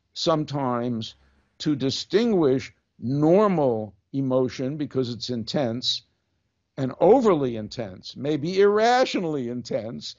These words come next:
from, um, emotion that is truly disordered. So the way that one would have to do it then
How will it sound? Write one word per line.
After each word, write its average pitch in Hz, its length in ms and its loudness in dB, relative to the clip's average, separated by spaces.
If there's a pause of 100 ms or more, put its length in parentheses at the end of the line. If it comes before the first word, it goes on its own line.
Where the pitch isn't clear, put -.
(340)
from, 175 720 -2 (460)
um, 135 640 -2
emotion 151 840 0 (1160)
that 143 260 0
is 135 160 -6
truly 131 640 -2 (380)
disordered. 160 540 2
So 175 120 -2
the 185 100 0
way 220 260 4
that 196 260 0 (300)
one 190 200 0
would 175 120 -2
have 156 240 -2
to - 80 -6
do 233 300 -6
it - 140 -2
then 101 300 -10